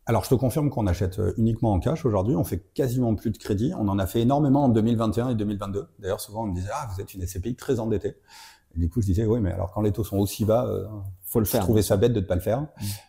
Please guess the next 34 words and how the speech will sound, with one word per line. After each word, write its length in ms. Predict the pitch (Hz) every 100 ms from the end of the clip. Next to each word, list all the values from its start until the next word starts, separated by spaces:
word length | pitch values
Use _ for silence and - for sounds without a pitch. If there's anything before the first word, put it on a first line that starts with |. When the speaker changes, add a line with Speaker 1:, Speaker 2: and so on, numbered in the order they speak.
| -
Speaker 1:
Euh, 180 | 101 92 98
aujourd'hui, 480 | 104 107 104 123 113
on, 340 | 92 95 90
on 80 | 95
considère 400 | 101 - 104 98
que 80 | 104
le 60 |
niveau 180 | 98 101
actuel 280 | 98 - 104
des 120 | 92
taux 100 | 98
d'intérêt, 520 | 98 95 98 117 113 -
euh, 260 | 98 92
n'est 120 | 92
pas 140 | 90 120
intéressant. 520 | 117 113 101 - 95
Même 180 | 98 113
s'il 420 | 98 123 117 101
reste 280 | 98 104 -
une 100 | 101
toute 220 | 95 120
petite 340 | - 127 117 -
marge 240 | 120 110
entre 200 | 95 -
le 40 | 98
rendement 280 | 101 107 107
des 160 | 101
actifs 340 | 98 90 98 95
et 40 |
le 40 |
niveau 180 | 92 92
des 120 | 92
taux 120 | 90 95
d'intérêt, 540 | 85 92 85 90 110